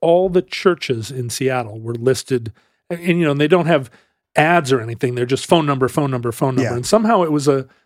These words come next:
Speaker 1: a section that just had the churches.
Speaker 2: It would be, you know, you don't wanna imply that they're commercial enterprises.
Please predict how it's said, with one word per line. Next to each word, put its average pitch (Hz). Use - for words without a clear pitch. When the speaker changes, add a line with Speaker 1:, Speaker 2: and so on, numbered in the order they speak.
Speaker 1:
a 160
section -
that 131
just 156
had 135
the 127
churches. -
Speaker 2:
It 170
would 180
be, 170
you 160
know, 127
you 143
don't 202
wanna 175
imply 175
that 143
they're 135
commercial 147
enterprises. 127